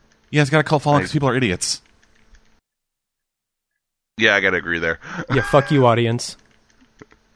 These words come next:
Speaker 1: Like, The Room is not a
Speaker 3: <laughs>
Speaker 1: g-, The Room is not, The Room is not
Speaker 2: Our audience is too smart to enjoy The Room. It's why they don't watch us.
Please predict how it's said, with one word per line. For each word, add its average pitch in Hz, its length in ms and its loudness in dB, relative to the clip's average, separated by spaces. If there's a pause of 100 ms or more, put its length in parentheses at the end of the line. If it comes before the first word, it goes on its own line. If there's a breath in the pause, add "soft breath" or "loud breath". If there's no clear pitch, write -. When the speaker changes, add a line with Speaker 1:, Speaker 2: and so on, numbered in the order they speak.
(840)
Speaker 1:
Like, 120 280 0
The 127 100 6
Room 156 380 4
is 139 360 2
not 123 380 4
a 120 140 2
Speaker 3:
<laughs> 101 80 -10
Speaker 1:
g-, - 160 -16
The 117 100 0
Room 165 200 0
is 143 180 0
not, 131 420 -2 (1000)
The 139 100 4
Room 277 140 6
is 202 100 2
not 170 160 4
Speaker 2:
Our - 140 0
audience 135 460 4
is 120 140 -8
too 143 200 -4
smart 101 460 0
to 98 120 -6
enjoy 92 300 -2
The 90 100 -4
Room. 92 260 -2
It's 104 160 -6
why 196 160 4
they 220 120 6
don't 214 240 2
watch 202 300 4
us. - 420 0